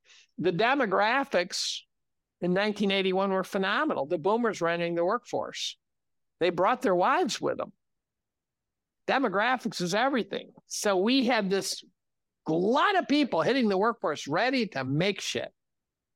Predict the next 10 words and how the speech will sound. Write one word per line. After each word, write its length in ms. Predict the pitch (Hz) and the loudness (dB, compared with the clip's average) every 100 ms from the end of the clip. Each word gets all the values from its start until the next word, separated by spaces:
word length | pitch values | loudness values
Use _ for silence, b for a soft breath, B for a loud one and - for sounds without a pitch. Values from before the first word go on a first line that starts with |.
| _ _ _ _ _ _ _ - | _ _ _ _ _ _ _ -6
That's 280 | 165 277 - | -2 -2 -2
gone. 380 | 185 151 165 190 _ _ _ _ _ _ _ _ _ B B B B B - | -2 0 -2 -6 _ _ _ _ _ _ _ _ _ B B B B B -10
So 280 | - 233 214 | 0 2 2
for 240 | - 220 | 2 0
forty 580 | - - 262 277 302 311 | -2 -2 4 6 6 4
years, 380 | 277 285 269 190 | 4 4 2 2
we've 180 | 220 196 | 0 2
had 180 | 208 | 0
a 60 | 190 | -2
tailwind. 520 | - 214 196 - - | -2 0 0 -2 -8